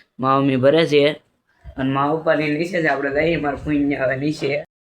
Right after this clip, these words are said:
મિત્રો, મારા ફૂઈને પોગી જશે ત્યાં. જુઓ, મા પપ્પાની બધા જમવા બેસી જશે ત્યાં. જુઓ, વિનુ મામા ને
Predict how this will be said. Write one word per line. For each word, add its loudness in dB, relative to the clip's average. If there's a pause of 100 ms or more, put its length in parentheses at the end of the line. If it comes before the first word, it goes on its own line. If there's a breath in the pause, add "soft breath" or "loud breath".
(100)
મિત્રો, 8
મારા 8
ફૂઈને 6
પોગી 8
જશે 8
ત્યાં. 6
જુઓ, 8 (260)
મા 6
પપ્પાની 4
બધા 6
જમવા 6
બેસી 8
જશે 4
ત્યાં. 4 (520 loud breath)
જુઓ, 6
વિનુ 6
મામા 4
ને -2